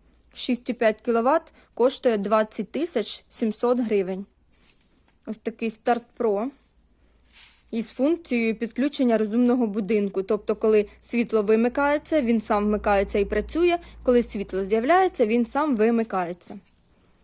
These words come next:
Ось такий восьмикіловатний Зигор,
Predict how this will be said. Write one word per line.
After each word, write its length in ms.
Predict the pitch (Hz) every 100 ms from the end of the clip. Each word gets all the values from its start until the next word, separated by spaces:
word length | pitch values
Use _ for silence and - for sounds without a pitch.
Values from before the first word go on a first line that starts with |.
| _ _ - -
Ось 140 | 247
такий 360 | - 262 262 233
восьмикіловатний 1000 | 214 233 233 220 220 220 208 196 208 202
Зигор, 520 | 220 214 202 180